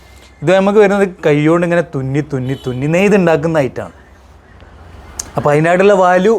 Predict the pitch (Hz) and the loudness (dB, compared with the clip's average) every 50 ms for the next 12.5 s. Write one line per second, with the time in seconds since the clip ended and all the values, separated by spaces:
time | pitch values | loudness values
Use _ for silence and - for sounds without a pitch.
0 | - 180 156 156 165 180 185 156 160 165 180 151 151 156 160 - 151 139 131 135 | -2 -6 -6 -2 0 2 2 0 -2 -4 -8 -10 -8 -8 -8 -8 -8 -6 -4 -2
1 | 151 151 135 123 - - - - - - - - 160 170 190 220 247 277 277 247 | -2 -2 -4 -6 -10 -16 -20 -20 -20 -14 -8 -4 -2 0 0 2 2 2 0 -2
2 | 202 190 175 185 214 202 170 156 147 139 156 156 143 131 120 117 131 139 143 135 | -4 -4 -2 0 2 2 2 2 0 0 -2 -2 -2 -2 -4 -2 -4 -4 -4 -4
3 | 147 175 208 226 269 285 262 - 294 277 262 254 247 220 247 226 - - - - | -4 -2 0 2 2 2 2 2 2 2 4 2 2 2 -2 -4 -8 -14 -20 -20
4 | - - - 262 302 330 302 285 254 247 190 214 196 160 147 151 214 147 117 - | -20 -12 -6 -2 0 2 4 4 4 2 2 0 0 0 0 0 -2 -2 -2 -6
5 | - - 262 - - - - - - - 254 302 294 320 320 294 254 226 226 190 | -10 -12 -14 -14 -16 -18 -20 -18 -6 -2 0 2 2 4 4 4 4 2 2 2
6 | 202 180 170 156 151 127 135 123 208 262 320 311 262 220 - - - 220 185 151 | 2 2 2 2 0 -4 -4 -6 -8 -4 0 0 0 0 0 -2 -2 -2 -2 0
7 | 190 170 - 185 185 - - - - - - - - 190 185 185 165 196 190 208 | -2 -4 -2 -4 -6 -6 -10 -18 -20 -20 -18 -8 -4 -2 -2 0 0 0 2 2
8 | 202 196 196 202 208 233 233 226 220 208 208 214 247 226 214 262 254 254 254 285 | 4 4 2 2 2 2 2 4 4 2 2 0 -2 0 0 2 2 2 2 0
9 | 302 240 285 262 247 240 233 214 214 214 202 214 202 196 196 190 185 190 180 - | 0 0 0 2 2 2 2 2 2 0 0 0 0 2 2 2 2 0 -2 -8
10 | _ _ _ - - - - - - - - - - - - - - - 269 233 | _ _ _ -20 -20 -20 -20 -20 -20 -20 -20 -20 -20 -20 -20 -14 -12 -6 -4 -4
11 | 277 233 269 269 233 214 202 240 226 214 185 226 226 226 220 214 214 220 214 214 | -2 2 2 2 2 2 2 2 0 2 2 0 2 2 2 2 2 2 2 0
12 | 214 220 214 - 175 170 175 170 185 185 | 0 -2 0 0 0 0 0 0 0 0